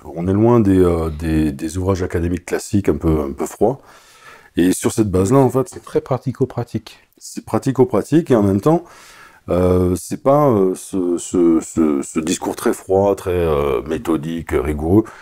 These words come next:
Speaker 1: Il y a de la rigueur, il y a du contenu, euh, technique, c'est ce que j'ai souhaité en tout cas à travers ce, ce livre. Et puis en même temps, on a justement, euh, la, la, la manière en fait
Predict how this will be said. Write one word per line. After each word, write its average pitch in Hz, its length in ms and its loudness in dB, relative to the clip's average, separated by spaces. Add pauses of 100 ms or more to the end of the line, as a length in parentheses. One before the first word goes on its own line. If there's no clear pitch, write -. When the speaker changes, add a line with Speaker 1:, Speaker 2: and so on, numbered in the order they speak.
(280)
Speaker 1:
Il 107 60 2
y - 20 6
a 120 40 4
de 120 60 2
la 117 60 4
rigueur, 110 400 2
il 113 80 2
y 104 60 4
a 101 60 4
du 95 120 -2
contenu, 110 460 4
euh, 90 100 2
technique, 92 400 0
c'est - 160 -14
ce - 80 -16
que 85 120 -4
j'ai 78 140 -4
souhaité 87 340 0
en 107 80 4
tout - 140 -12
cas 98 180 4
à 85 40 2
travers - 260 -10
ce, 73 380 -2
ce - 180 -6
livre. 117 240 2 (680)
Et 92 120 0
puis - 220 0
en 104 60 4
même 92 180 -2
temps, 131 140 2
on 127 160 4
a 120 200 4
justement, 104 640 2
euh, 82 460 -2
la, 76 440 0
la, 65 400 -6
la - 100 -6
manière 95 360 4
en 90 40 -2
fait 95 200 -4